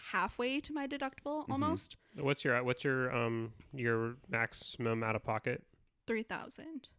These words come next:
Speaker 1: Or no, it's six thousand, but my deductible is three thousand. But
Speaker 3: Oh,
Speaker 1: it's,
Speaker 3: okay.
Speaker 1: it's November, basically,
Speaker 2: Do you understand what
Speaker 1: now.
Speaker 2: she's talking about?
Speaker 3: Kind of.
Speaker 2: <laughs> I
Speaker 1: It's
Speaker 2: don't, I
Speaker 1: just
Speaker 2: don't know any insurance stuff. Jen handles all that.
Speaker 1: Yeah, so a high deductible plan,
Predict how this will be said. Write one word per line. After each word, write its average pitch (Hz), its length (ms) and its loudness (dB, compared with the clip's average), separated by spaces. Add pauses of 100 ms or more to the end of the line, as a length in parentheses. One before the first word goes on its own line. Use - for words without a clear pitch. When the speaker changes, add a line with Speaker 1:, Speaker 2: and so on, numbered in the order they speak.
(160)
Speaker 1:
Or 254 160 6
no, 208 260 0
it's - 160 -4
six - 260 0
thousand, 202 400 0
but 214 120 -2
my 220 160 0
deductible 208 760 0
is 185 420 -8
three 196 180 -4
thousand. - 640 -12 (640)
But 117 160 8
Speaker 3:
Oh, - 20 10
Speaker 1:
it's, 110 160 4
Speaker 3:
okay. 101 100 0 (340)
Speaker 1:
it's - 260 -4 (120)
November, 202 720 -6
basically, - 400 -10
Speaker 2:
Do 135 60 8
you 170 140 8
understand 190 400 10
what 180 100 8
Speaker 1:
now. - 40 -2
Speaker 2:
she's 127 100 2
talking 131 260 8
about? 285 360 8 (100)
Speaker 3:
Kind 110 260 -2
of. 104 220 6
Speaker 2:
<laughs> - 60 -4 (420)
I 262 60 12 (480)
Speaker 1:
It's 139 160 12
Speaker 2:
don't, 175 180 12
I 131 40 6
Speaker 1:
just 156 140 12
Speaker 2:
don't 156 140 12
know 120 220 8
any 143 300 10
insurance 120 380 8
stuff. 110 200 8
Jen 135 260 12
handles 107 400 10
all 107 220 12
that. 101 360 10
Speaker 1:
Yeah, 214 40 -6
so 320 180 8
a 320 40 6
high 339 160 10
deductible 254 800 4
plan, 269 440 0